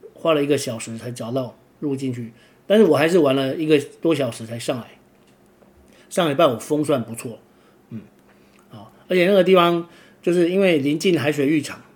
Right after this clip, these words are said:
你在玩的时候，其实很多观众，哦，就会有一些虚荣心、成就感，哦，觉得蛮好。尤其在刷浪的时候，哦，大家会非常那个，对，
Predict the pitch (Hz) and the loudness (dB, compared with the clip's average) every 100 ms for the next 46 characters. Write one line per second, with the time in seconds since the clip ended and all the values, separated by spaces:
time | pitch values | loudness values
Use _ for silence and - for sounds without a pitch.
0 | _ - 151 196 151 151 151 127 156 151 | _ -2 6 6 6 0 0 0 0 0
1 | 143 143 143 127 156 151 151 151 131 107 | -2 -4 -4 0 0 2 0 0 -4 -6
2 | _ _ - 113 113 - 147 151 185 147 | _ _ -18 -16 -12 -8 -6 -6 -4 -4
3 | 131 147 147 143 - - - - 180 160 | -4 -4 -2 -4 -6 -16 -16 -6 2 2
4 | 131 127 147 135 123 135 139 - - _ | 2 -2 -6 -6 -6 -2 -2 -4 -16 _
5 | _ _ 120 113 135 120 120 120 110 - | _ _ -16 -8 -4 -4 -6 -10 -14 -20
6 | _ _ _ 151 139 156 170 156 131 - | _ _ _ -10 -8 -2 0 0 -2 -10
7 | - - 180 160 170 151 131 117 117 117 | -20 -8 -2 2 2 0 -2 -8 -12 -12
8 | - _ _ 117 110 - 156 156 143 143 | -14 _ _ -20 -14 -8 -2 0 0 -2
9 | 127 - _ _ - _ _ _ _ _ | -4 -12 _ _ -20 _ _ _ _ _
10 | _ _ - 156 151 120 120 127 107 104 | _ _ -6 -4 -4 -8 -8 -10 -10 -16
11 | - _ _ _ _ _ - 120 | -20 _ _ _ _ _ -18 -18